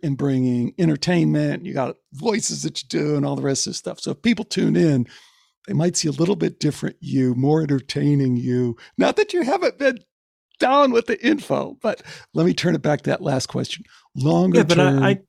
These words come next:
Speaker 2: how could I be, you know, do all what I do here? It's different. I mean, this is a little, it's an interview. When I'm on my show, it's more of a, you know,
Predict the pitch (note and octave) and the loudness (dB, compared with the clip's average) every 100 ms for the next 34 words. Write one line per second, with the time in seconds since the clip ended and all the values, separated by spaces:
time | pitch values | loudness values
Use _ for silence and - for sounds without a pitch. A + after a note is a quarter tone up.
0 | _ _ E3 G#3 G3 F#3+ F3 D#3+ D3 - | _ _ -2 0 2 4 4 4 2 -2
1 | _ C#3 D#3+ D#3 - - E3+ F3 D3 C3 | _ 2 4 4 0 -10 0 4 4 4
2 | A#2+ _ _ _ F3 B2+ D#3+ D#3 C#3+ C#3 | -2 _ _ _ -6 4 6 6 6 4
3 | C3+ B2+ B2 B2+ B2 - A#3 G3+ A#2 - | 4 2 2 2 2 2 2 4 2 -6
4 | - _ - C#3 - - A#3 D3+ A#2+ A#2 | -16 _ -2 -2 0 2 2 4 2 4
5 | B2 B2+ B2 B2 - E3 - D#3+ D3+ D3+ | 4 4 2 0 0 0 4 4 4 4
6 | C3 B2 - _ _ _ E3+ - E3 A#3+ | 2 -2 -10 _ _ _ -2 4 6 6
7 | F3+ A2 A#2 A#2 B2 _ C#3 E3+ F3 E3 | 4 2 -2 -4 -12 _ 2 4 6 4
8 | D3+ C3+ - F#3+ E3 C3+ A#2+ - D3 C#3 | 4 2 4 4 6 2 0 -4 0 2
9 | C#3 C3 A#2+ B2 B2 A#2+ - C3+ B2+ A#2+ | 4 2 0 -2 -2 -2 -4 -2 0 2
10 | A2 A#2 | 0 -4